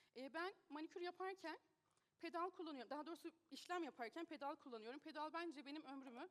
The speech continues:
yani işlem süremi, e, fazlasıyla kısaltıyor. Bir yarım saat oynadığını düşünüyorum arkadaşlar. Şimdi bugün toz toplama yok. O yüzden kol dayama kullanacağım. Şöyle küçük örtülerden serdim. Ha, siz kameradan görüyorsunuz zaten.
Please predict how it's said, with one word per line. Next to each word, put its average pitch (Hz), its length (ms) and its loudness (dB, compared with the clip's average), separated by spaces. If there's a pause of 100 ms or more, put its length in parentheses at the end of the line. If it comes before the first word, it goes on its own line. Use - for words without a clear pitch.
(140)
yani 285 120 -6
işlem 285 320 -4
süremi, 247 420 -6 (460)
e, 214 220 -2
fazlasıyla 285 680 0
kısaltıyor. 269 580 0
Bir 240 60 -6
yarım 285 200 2
saat 294 220 0
oynadığını 262 440 -4
düşünüyorum 214 420 -6
arkadaşlar. 202 680 -6 (1500)
Şimdi 330 180 0
bugün 330 140 2
toz 359 200 -2
toplama 330 360 0
yok. 370 160 2
O 285 100 -2
yüzden 302 280 0
kol 320 240 -4
dayama 302 240 -2
kullanacağım. 285 540 -4 (220)
Şöyle 349 240 -2
küçük - 240 -12
örtülerden 320 640 2
serdim. 269 500 0 (400)
Ha, 311 80 -6
siz 285 160 -12
kameradan 285 380 -6
görüyorsunuz 262 420 -10
zaten. 202 340 -6